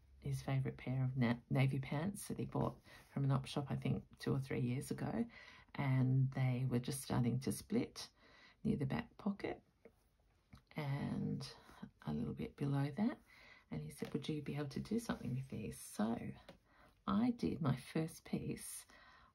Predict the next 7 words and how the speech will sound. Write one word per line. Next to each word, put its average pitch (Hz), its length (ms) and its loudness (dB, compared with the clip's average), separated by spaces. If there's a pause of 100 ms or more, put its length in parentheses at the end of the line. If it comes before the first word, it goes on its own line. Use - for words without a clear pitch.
(120)
of 175 160 -4
darning 202 560 0 (480)
<laughs> - 540 -18
for - 140 -4
so, 180 420 2
so, 170 300 0
so, 165 280 -2